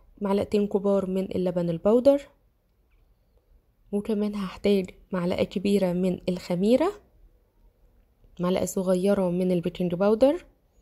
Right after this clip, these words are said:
وكمان معايا معلقه كبيره من السكر ورشه صغيره من الملح، معلقه صغيره مليانه من الصلصه، اقل من ربع كوب زيت، وكمان معلقه كبيره من الخل.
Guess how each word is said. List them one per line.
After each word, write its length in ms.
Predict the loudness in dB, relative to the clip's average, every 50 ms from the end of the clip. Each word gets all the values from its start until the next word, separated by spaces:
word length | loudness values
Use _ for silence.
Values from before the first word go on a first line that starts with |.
| _ _ _ _ _ _ _ _ _ _ _ _ _ -20 -20 -12 -2 4
وكمان 540 | 4 4 4 4 0 2 2 2 2 2 2
معايا 400 | 0 2 2 2 2 2 2 2
معلقه 340 | 0 0 0 0 -2 -2 -4
كبيره 340 | -4 -4 0 0 0 0 0
من 140 | -2 -2 -4
السكر 500 | -6 -4 -6 -6 -4 0 0 0 2 2
ورشه 300 | 2 2 0 -2 -4 -6
صغيره 480 | -4 -4 -4 -2 -2 -2 0 0 0
من 180 | 0 -2 -2 -4
الملح، 560 | -4 -2 0 0 0 0 -2 -4 -12 -20 -20 -20 -20 -20 -20 -20 -20 -20 -20 -20 -20 -20 -10 -4 0
معلقه 320 | 0 2 2 0 0 -2
صغيره 480 | -2 0 0 2 2 4 2 2 2 2
مليانه 600 | 0 0 -2 0 0 0 0 0 0 0 0 -2
من 360 | 0 0 -2 -2 -4 -4 -8
الصلصه، 560 | -10 -4 -2 -2 -2 -2 -2 0 0 0 0 -2 -8 -20 -20 -20 -20 -20 -20 -20 _ -20 -20 -20 -20 -20 -20 -20 -18 _ -4
اقل 300 | -2 0 0 0 2 2
من 160 | 2 2 2 2
ربع 320 | 2 2 2 2 0 0
كوب 360 | -2 -2 -2 -2 -2 -2 -2
زيت، 500 | -2 0 2 2 2 0 -2 -6 -14 -20 -20 -20 -20 -20 -20 -20 -20 -20 -20 -20 -20 _ -2
وكمان 440 | -2 0 2 2 2 4 4 2 2
معلقه 300 | 0 0 0 0 0 -2
كبيره 440 | -2 -4 -6 -2 0 0 2 2 2
من 180 | 2 2 2 0
الخل. 400 | -2 -2 -4 -4 -4 -4 -6